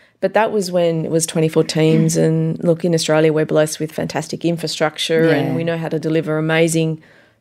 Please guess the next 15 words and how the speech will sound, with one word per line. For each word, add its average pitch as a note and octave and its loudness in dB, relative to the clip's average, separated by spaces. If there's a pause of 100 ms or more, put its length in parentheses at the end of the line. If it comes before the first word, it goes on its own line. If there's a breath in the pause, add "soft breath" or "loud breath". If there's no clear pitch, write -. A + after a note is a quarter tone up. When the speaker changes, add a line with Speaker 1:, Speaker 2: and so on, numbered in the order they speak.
Speaker 1:
tournaments A3 2
and D#3+ 0
amazing, D#3+ 0
um, D#3+ -2
mega E3+ 2
sporting E3 2
events. F3 0 (640 loud breath)
But E3+ 0
then F#3 6
as F3+ 2
we F3 2
progressed, E3 2
the D#3 -12
tournament E3+ 2
expanded, D#3+ 2